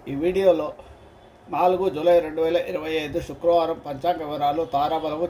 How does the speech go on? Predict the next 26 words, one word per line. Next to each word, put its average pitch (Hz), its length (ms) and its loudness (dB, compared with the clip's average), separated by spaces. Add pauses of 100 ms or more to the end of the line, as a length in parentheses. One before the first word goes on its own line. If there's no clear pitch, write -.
చంద్రబలము, 143 460 -6
ఈరోజు 139 380 -6
నక్షత్రాల 165 460 0
వారీగా 143 320 -2
పఠించాల్సిన 139 640 -6
స్తోత్రాల 151 540 -4
గురించి 135 340 -6
ఇక్కడ 139 300 -2 (180)
వివరిస్తున్నాను. 131 560 -4 (1600)
ఈ 147 220 -4 (220)
స్వస్తి - 400 -4
శ్రీ 202 240 2
విశ్వాసనామ 180 640 0
సంవత్సరము, 165 520 0
ఉత్తరాయణము, 175 640 0 (100)
గ్రీష్మ 143 300 -10
ఋతువు, 131 240 -8
ఆషాఢ 165 420 -2
మాసము, 160 500 -6
శుక్లపక్షము, 156 680 -6 (160)
శుక్రవారము, 175 680 2
గురువాసము 156 520 -4
అని 147 140 -8
కూడా 151 140 -6
అంటారు. 127 420 -4 (720)
ఈరోజు 175 400 0